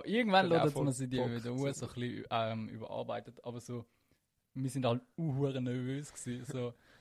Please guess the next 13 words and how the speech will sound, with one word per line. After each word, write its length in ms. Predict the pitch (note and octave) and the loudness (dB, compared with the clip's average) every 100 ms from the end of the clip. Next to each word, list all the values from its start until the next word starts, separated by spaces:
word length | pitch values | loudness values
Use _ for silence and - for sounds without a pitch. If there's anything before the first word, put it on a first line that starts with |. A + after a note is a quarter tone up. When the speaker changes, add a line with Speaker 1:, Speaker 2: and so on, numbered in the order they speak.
| C#3+ | -12
Speaker 1:
ich 100 | C3+ | -10
Speaker 2:
Ja, 60 | - | -4
Speaker 1:
so, 60 | |
Speaker 2:
das 80 | C3 | -4
ist 60 | G#2+ | -4
ja 100 | G#2+ | -4
mega 220 | A#2 D#3+ | -2 0
Speaker 1:
äh, 40 | F#3+ | 0
ah, 100 | - | -2
Speaker 2:
spontan 440 | C#3 A#2 - - B2+ C#3 B2 | -2 -4 -4 0 4 4 6
Speaker 1:
ah, 60 | |
hallo, 440 | B2 B2+ C3 C#3 | 6 6 6 4
Speaker 2:
gewesen. 60 | D3+ | 2